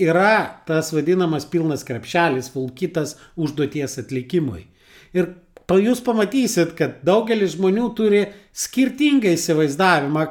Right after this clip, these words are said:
kas yra reikalinga tos užduoties atlikimui. Taigi, pirmiausiai, jūs ir turėtumėt nustatyt, o kas tai yra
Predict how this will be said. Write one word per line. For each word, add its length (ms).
kas 320
yra 160
reikalinga 640
tos 240
užduoties 560
atlikimui. 560
Taigi, 240
pirmiausiai, 800
jūs 240
ir 160
turėtumėt 560
nustatyt, 640
o 160
kas 300
tai 100
yra 160